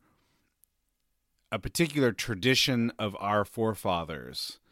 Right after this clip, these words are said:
by forcing everyone to live a particular way.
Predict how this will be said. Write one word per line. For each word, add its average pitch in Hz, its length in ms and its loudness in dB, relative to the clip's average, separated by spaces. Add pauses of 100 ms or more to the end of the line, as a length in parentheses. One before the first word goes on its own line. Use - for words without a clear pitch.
(280)
by 101 140 0
forcing 131 520 0
everyone 101 440 0
to 95 40 0
live 92 220 -2
a 87 100 -2
particular 85 580 -10
way. 80 460 -10